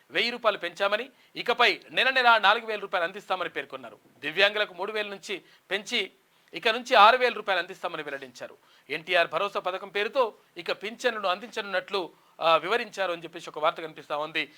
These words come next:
మీ భద్రత మా బాధ్యత కాబట్టి అందుకనే అక్కడ ము-, రెండు వేల రూపాయలు ఉన్నటువంటి పింఛన్ని, ఆ, నాలుగు వేల రూపాయలకు చేయడం, తర్వాత ఇక్కడ ఉన్న ఏది మూడు వేల రూపాయల దివ్యాంగుల పింఛన్ ఆరు వేల రూపాయలకు పె-, పెంచడం, ఇదంతా కూడా అంటే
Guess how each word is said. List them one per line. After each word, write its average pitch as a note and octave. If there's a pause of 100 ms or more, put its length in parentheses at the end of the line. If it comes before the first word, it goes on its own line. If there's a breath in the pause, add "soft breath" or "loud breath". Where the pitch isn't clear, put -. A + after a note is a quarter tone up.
(160 loud breath)
మీ A#3+
భద్రత B3+
మా G#3+
బాధ్యత D#3+
కాబట్టి A3 (280 soft breath)
అందుకనే B3
అక్కడ F3+
ము-, F3
రెండు F#3
వేల A#3+
రూపాయలు G#3+
ఉన్నటువంటి F3+
పింఛన్ని, G3 (300 soft breath)
ఆ, E3
నాలుగు F3+
వేల G3
రూపాయలకు D#3+
చేయడం, D#3+
తర్వాత E3
ఇక్కడ F3
ఉన్న F3+ (260 soft breath)
ఏది F#3
మూడు F3+
వేల A3
రూపాయల F#3 (160)
దివ్యాంగుల G#3
పింఛన్ F3
ఆరు E3
వేల F#3
రూపాయలకు E3
పె-, D#3
పెంచడం, E3 (480 soft breath)
ఇదంతా E3+
కూడా G3
అంటే G3+